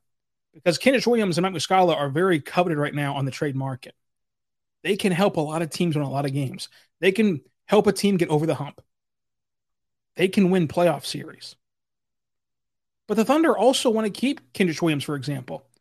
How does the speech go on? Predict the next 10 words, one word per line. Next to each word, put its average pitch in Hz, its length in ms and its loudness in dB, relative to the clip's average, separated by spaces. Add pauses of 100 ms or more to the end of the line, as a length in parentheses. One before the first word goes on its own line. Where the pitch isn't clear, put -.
(360)
who 165 80 -4
has 165 120 4
said 202 260 4
he 180 80 2
wants 190 180 0
to 196 80 -2
retire 196 480 -2
in 170 60 -2
Oklahoma 147 300 -8
City. - 320 -12